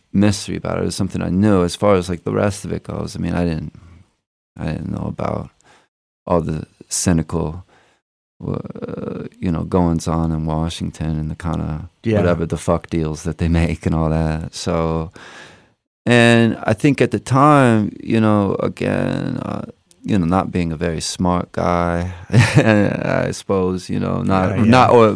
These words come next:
Speaker 1: you know, kind of just, I guess, having this really kind of, uh, egocentric view of the world, you know, it's just kind of like, I never really put myself in the shoes of,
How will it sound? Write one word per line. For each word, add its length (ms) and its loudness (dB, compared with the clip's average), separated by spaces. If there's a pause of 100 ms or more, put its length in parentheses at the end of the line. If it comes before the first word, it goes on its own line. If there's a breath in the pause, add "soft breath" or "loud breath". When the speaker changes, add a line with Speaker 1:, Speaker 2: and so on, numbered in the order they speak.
(100)
Speaker 1:
you 160 2
know, 160 6
kind 220 4
of 80 4
just, 320 -4 (640 loud breath)
I 100 -4
guess, 360 2
having 280 4
this 240 -2
really 220 0
kind 400 -4
of, 200 -14
uh, 380 -6
egocentric 840 -2
view 240 0
of 80 -2
the 80 -4
world, 420 2
you 80 -4
know, 200 -2
it's 140 -4
just 200 -8
kind 180 -4
of 160 -8
like, 260 -8
I 80 -10
never 280 -2
really 240 -4
put 220 -6
myself 580 -8 (520 loud breath)
in 200 -2
the 80 -4
shoes 720 -6
of, 800 -6